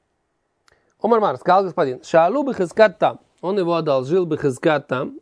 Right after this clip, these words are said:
в статусе, что он ценный, в немца муада. Оказалось, что он муад. "Баалим мишальмим хаци незек". Хозяева платят пол ущерба. "Вышоэль хаци незек". И, э, этот шоэль, одолживший, тоже платит пол ущерба. "Вамай", почему?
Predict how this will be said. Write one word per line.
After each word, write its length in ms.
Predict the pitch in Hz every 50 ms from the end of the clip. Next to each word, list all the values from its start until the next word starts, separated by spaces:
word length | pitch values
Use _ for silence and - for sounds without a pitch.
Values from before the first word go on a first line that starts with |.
| _
в 60 | _ -
статусе, 420 | - - 156 156 151 - - 139
что 120 | - -
он 140 | 131 127 123
ценный, 320 | - 147 160 180 180 156 139
в 80 | 135
немца 420 | 147 156 156 151 151 - 220 220 220
муада. 360 | 214 190 165 127 117 156 180
Оказалось, 340 | 208 233 226 262 277 285 -
что 160 | - 247 220
он 60 | 214
муад. 260 | 196 180 156 151 151
"Баалим 400 | 139 147 165 165 165 185 262 285
мишальмим 320 | 269 190 160 160 180 226 208
хаци 260 | - 156 151 - 170
незек". 380 | 165 160 135 110 - - _ _ _ _ _ _ _ _ _ _ _
Хозяева 340 | - 143 156 226 247 233
платят 300 | 202 196 196 185 165 170
пол 140 | 170 175 170
ущерба. 340 | 160 139 - 147 123 123 123
"Вышоэль 400 | 127 139 - - 240 262 269 226
хаци 280 | - 214 208 202 - 190
незек". 360 | 185 175 165 143 135 - - _ _ _ _ _ _ _ _ _ _ _
И, 320 | - 285 214 247 262 240 220 190 -
э, 380 | - 143 139 139 135 135 135
этот 220 | 135 135 139 135 -
шоэль, 500 | - - 262 277 277 247 208 202 233 254 _ _ _ _ _ _ _ _ _ _ _ _ _
одолживший, 800 | - 143 147 156 165 175 165 240 269 240 - - 202 185 - - _ _ _
тоже 180 | - 220 226
платит 320 | 208 208 185 175 - 170 - -
пол 140 | 160 160
ущерба. 400 | 156 147 - - 151 139 139 - - _ _ _ _ _ _ _ _ _ _ _ _
"Вамай", 460 | - 120 127 123 131 156 180 185 160
почему? 440 | - - - - 147 180 214 -